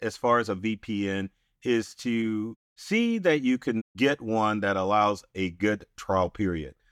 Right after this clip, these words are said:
Sometimes V P Ns may not work well with your smartphone, so if you can utilize a V P N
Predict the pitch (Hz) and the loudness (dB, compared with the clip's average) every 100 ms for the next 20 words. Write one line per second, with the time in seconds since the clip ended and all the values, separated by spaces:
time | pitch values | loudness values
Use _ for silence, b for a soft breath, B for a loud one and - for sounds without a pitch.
0 | _ _ - - 165 - 147 143 107 110 | _ _ -6 0 2 4 2 2 0 0
1 | 127 - 131 123 120 101 107 127 185 156 | 0 2 0 2 0 -2 0 2 4 2
2 | 117 104 120 117 - 101 117 120 104 87 | 0 0 2 0 0 2 4 4 2 0
3 | 95 - 95 90 - 160 190 - 90 76 | -4 -2 -2 -4 0 2 2 -2 -12 -12
4 | 76 69 - 92 87 - 110 - 104 101 | -16 -12 -4 -2 -2 -4 -4 -4 -4 2
5 | 135 196 151 98 92 90 85 92 98 104 | 2 2 2 2 0 -2 -6 -4 -6 -4
6 | 98 95 92 | -2 -2 -4